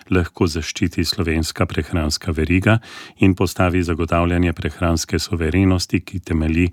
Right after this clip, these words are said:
na čim višji samooskrbi s kmetijskimi pridelki. Zato so v svojem predlogu tudi predlagali,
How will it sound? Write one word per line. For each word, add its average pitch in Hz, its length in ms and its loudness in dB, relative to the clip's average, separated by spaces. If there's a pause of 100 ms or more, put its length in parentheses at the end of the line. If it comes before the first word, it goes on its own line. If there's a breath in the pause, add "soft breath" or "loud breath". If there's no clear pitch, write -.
(300 loud breath)
na 78 200 2
čim 92 260 -2
višji 82 500 0 (160)
samooskrbi 76 1000 -2
s - 120 -10
kmetijskimi 82 720 -2
pridelki. 85 680 0 (680 loud breath)
Zato 95 500 4
so 92 200 0
v 85 80 0
svojem 87 360 0
predlogu 87 520 0
tudi 85 240 -2
predlagali, 80 680 0